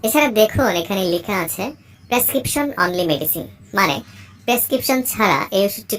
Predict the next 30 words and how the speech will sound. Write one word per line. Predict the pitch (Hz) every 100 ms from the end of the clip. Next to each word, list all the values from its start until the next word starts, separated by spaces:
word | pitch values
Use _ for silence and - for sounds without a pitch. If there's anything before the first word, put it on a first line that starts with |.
| 202
কোনোভাবেই | 202 180 170 175 160 220
সেবন | - 180 170
করা | 160 151
উচিত | 151 156
নয়। | 165 165 - - - 233
ইট্রাকোনাজল | 233 320 294 262 247 311 262
ওষুধটি | 233 240 - 269
খাওয়ার | 214 196 202
পর | 214 254 294
কারো | 185 180
কারো | 180 190 196
ক্ষেত্রে | 180 - 233 262
কিছু | 202 208 190
পার্শ্ব | 170 160 175
প্রতিক্রিয়া | 180 175 175 190 240 180
দেখা | 165 165 156
দিতে | 160 151
পারে, | 160 160 - - - - - 170
যেমন | 180 175 196
বমি | 175 175
বমি | 165 160 151
ভাব, | 165 254 - - - - -
তলপেটে | 208 202 202 202 180
ব্যথা, | 185 175 208 208 202
ক্ষুধা | - 202 196 170
মন্দা, | 165 165 311 - - - -
কোষ্ঠকাঠিন্য, | 247 247 - 240 202 202 220 220 220 - 170
মাথা | 175 - 208
ব্যথা, | 160 - 220 311 - - - -
ঘুম | 226